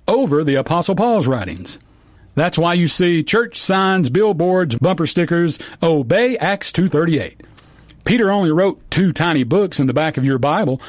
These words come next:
with only eight chapters and about a hundred and sixty or a hundred sixty-five verses. John only wrote John, First, Second, and Third John, and, and the book of Revelation. Five books. A far cry from having over half of the book of Acts written about your ministry,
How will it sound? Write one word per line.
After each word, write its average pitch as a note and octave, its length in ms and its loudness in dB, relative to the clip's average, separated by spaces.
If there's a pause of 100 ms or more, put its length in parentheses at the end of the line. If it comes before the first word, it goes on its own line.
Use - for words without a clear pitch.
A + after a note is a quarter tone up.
(140)
with E3 140 2
only F3+ 300 0
eight A#3 240 -2
chapters F#3 500 -2
and D3+ 80 2
about E3 180 2
a C#3 60 0
hundred G3+ 240 2
and D3+ 100 2
sixty D3 480 -2 (280)
or D#3 120 2
a C#3+ 40 0
hundred E3 260 2
sixty-five F#3 580 0
verses. G#3 540 -2 (320)
John G3 360 2
only E3 220 2
wrote C#3 440 0
John, F3+ 520 2 (400)
First, F3+ 300 0
Second, E3+ 240 2
and C3+ 120 0
Third G3 240 2
John, C#3+ 320 2
and, C#3 340 2
and D3+ 140 2
the C#3 60 0
book F3+ 160 0
of C#3+ 120 0
Revelation. D#3 640 0 (160)
Five G3 440 0
books. - 440 -2 (240)
A D3+ 120 0
far G3 480 0
cry F#3+ 580 0
from D3+ 220 0
having D#3+ 300 0
over C#3+ 220 0
half G3 300 -2
of D3 100 -2
the C#3+ 80 0
book F3+ 220 -2
of C3+ 120 0
Acts F#3 360 -2
written C#3+ 320 0
about D#3 260 0
your D3 140 2
ministry, C3 480 0